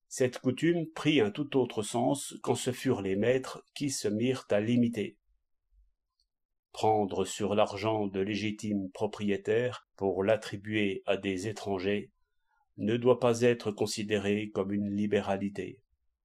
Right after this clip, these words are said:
Comme son fils s'efforçait de gagner les bonnes grâces des Macédoniens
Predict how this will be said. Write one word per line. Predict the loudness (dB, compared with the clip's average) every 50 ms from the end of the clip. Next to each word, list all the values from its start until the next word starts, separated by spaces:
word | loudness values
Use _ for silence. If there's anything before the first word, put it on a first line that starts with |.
| _ _ -20 _ _ _ _ _ _ _ _ _ _ _ _ _ _ _ _ _ _ _ _ _ _ _ _ _ _ _ _ _ _ _
Comme | 2 2 2 2
son | 2 2 2 2
fils | 2 0 -2 -4 -2 -4 -6 -6
s'efforçait | -8 -4 -4 -4 -4 -2 -4 -4 -4 -4 -4 0 0 0 2
de | 2 -2 0
gagner | 2 2 2 4 4 4 4 4 2
les | 2 0 0
bonnes | 2 2 2 2 2
grâces | 0 0 0 0 0 -2 -4 -6 -4
des | -4 -4
Macédoniens | -4 -4 -6 -6 -8 -2 -2 0 0 0 0 -2 -2 -4